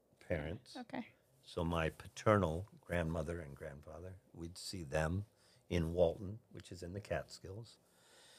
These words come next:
Speaker 1: And <clears throat> we'd see my maternal grandparents,
Speaker 2: Mm-hmm.
Speaker 1: the Riefels,
Speaker 2: Mm-hmm.
Speaker 1: Hansel and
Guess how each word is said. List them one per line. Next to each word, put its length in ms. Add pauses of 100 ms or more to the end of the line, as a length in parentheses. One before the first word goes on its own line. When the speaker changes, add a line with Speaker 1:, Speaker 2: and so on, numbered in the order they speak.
(680)
Speaker 1:
And 680 (540)
<clears throat> 480
we'd 400 (160)
see 580 (2250)
my 340 (300)
maternal 720 (320)
grandparents, 1000
Speaker 2:
Mm-hmm. 200 (200)
Speaker 1:
the 100
Riefels, 600 (440)
Speaker 2:
Mm-hmm. 140
Speaker 1:
Hansel 560
and 480